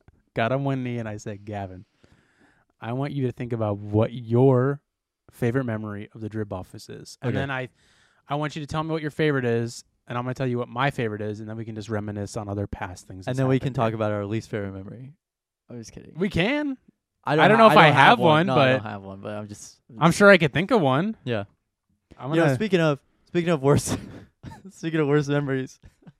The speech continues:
Speaker 1: Okay.
Speaker 2: Are you gonna keep this back here?
Speaker 1: Yeah, I d-, I, yeah, I'm definitely gonna keep it, but I don't
Speaker 2: But
Speaker 1: know
Speaker 2: are
Speaker 1: if
Speaker 2: you gonna
Speaker 1: it'll
Speaker 2: put
Speaker 1: go.
Speaker 2: it back up?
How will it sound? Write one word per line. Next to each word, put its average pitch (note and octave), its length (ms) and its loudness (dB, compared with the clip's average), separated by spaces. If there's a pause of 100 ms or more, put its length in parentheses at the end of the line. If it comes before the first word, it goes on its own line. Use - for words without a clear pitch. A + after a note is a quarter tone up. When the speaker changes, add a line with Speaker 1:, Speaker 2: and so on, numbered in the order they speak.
(420)
Speaker 1:
Okay. C3 360 -10
Speaker 2:
Are D#3 100 0
you D#3 100 0
gonna F#3 160 2
keep D3 260 -6
this E3+ 340 -2 (360)
back C#3+ 180 -4
here? D#3+ 320 -6
Speaker 1:
Yeah, A3 420 -8
I G#3+ 120 -6
d-, G3 160 -8
I, G3 180 -4 (120)
yeah, F#3+ 180 -8
I'm F3+ 140 -6
definitely A3+ 280 -6
gonna F3 140 -10
keep - 340 -12
it, A2 260 -10 (680)
but D#3 140 -10
I - 20 -4
don't F3+ 80 -4
Speaker 2:
But F#3 60 -6
Speaker 1:
know C3+ 60 -4
Speaker 2:
are - 20 -2
Speaker 1:
if C3+ 40 -4
Speaker 2:
you C3 60 -6
gonna F3 120 0
Speaker 1:
it'll C#3+ 40 0
Speaker 2:
put C3 100 -2
Speaker 1:
go. C#3 80 0
Speaker 2:
it - 120 0
back - 40 -10
up? A2+ 180 -6